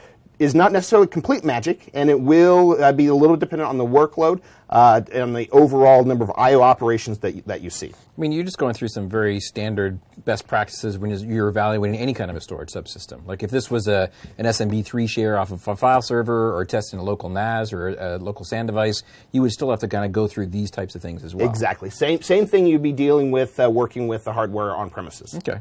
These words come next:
Speaker 2: good to know.
Speaker 1: Okay, so now, as we saw, uh, the read cache, uh, was delivering the five thousand I O P S, uh, in around, uh, one to two milliseconds. Now, let's say we change this up when we're gonna do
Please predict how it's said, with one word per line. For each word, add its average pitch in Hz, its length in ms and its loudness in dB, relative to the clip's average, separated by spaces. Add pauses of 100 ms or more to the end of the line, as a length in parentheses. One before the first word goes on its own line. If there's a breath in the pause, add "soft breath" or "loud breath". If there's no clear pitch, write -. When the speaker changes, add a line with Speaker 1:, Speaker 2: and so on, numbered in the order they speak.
(140)
Speaker 2:
good 156 160 -10
to - 60 -8
know. 110 180 -12 (500 soft breath)
Speaker 1:
Okay, 208 240 4
so 202 360 8 (260 loud breath)
now, 180 220 6 (400)
as 240 200 2
we 285 80 2
saw, 240 340 6 (160)
uh, 160 140 8
the 156 100 6
read 208 320 0
cache, - 520 0 (140 soft breath)
uh, 139 180 6
was 143 180 6
delivering 165 760 6 (380 soft breath)
the 147 80 0
five 175 200 8
thousand 175 300 6
I 160 240 6
O 156 140 10
P - 80 -8
S, - 200 -10
uh, 127 640 6
in 131 220 0
around, 127 500 -4
uh, 107 300 2 (220)
one 156 360 6
to 151 60 6
two - 340 -2
milliseconds. 139 720 0 (580 soft breath)
Now, 165 360 2 (800)
let's 185 280 6
say 196 420 4
we 151 200 4
change 202 480 0
this - 240 2
up 98 240 -2
when 120 140 -2
we're 139 80 2
gonna 147 200 2
do 127 300 2